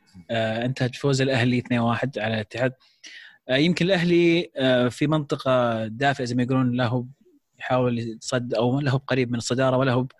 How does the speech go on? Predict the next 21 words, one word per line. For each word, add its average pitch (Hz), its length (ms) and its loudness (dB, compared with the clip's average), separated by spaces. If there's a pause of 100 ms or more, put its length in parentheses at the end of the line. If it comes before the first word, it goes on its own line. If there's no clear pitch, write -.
(400)
في 127 140 -2
خطر 131 260 -2
إنه 123 180 0
يطلع 120 240 -4
من 113 160 -2
الأربع 107 880 -4
الأوائل، 127 560 -2 (360)
لكن 143 260 0
الاتحاد 185 640 0 (360)
في 147 360 2
المركز 135 520 0
الثلاثة 127 440 -2
عشر، 131 320 0 (500)
آه، 117 160 0
فرق 139 280 -4
نقطة 139 300 -2
واحدة 107 360 -2
عن، 104 320 -6 (200)
آه، 98 560 -10 (180)
مناطق 113 380 -6
الهبوط 113 440 -4